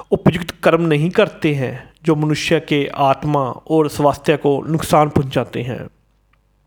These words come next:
कर्म योग उन सभी कर्मों को समझने की कला है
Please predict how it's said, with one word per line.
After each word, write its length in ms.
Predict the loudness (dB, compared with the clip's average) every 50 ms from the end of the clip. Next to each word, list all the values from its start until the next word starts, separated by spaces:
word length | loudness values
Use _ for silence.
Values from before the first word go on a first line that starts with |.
| _ _ _ _ _ _ _ _ _ _ -20 -20 -20 -20 -20 -20 -20 -20 -20 -16 0 2
कर्म 220 | 2 2 2 2
योग 260 | 4 6 6 6 4
उन 220 | 2 -4 -2 -2 0
सभी 440 | 0 0 2 2 2 2 0 0
कर्मों 440 | -4 -6 0 0 2 4 4 2 2
को 280 | 4 6 4 4 4 2
समझने 420 | 2 0 0 2 2 0 0 0
की 120 | 0 -2 -6
कला 360 | 0 0 2 2 2 0 0
है 320 | -2 -6 -8 -8 -8 -12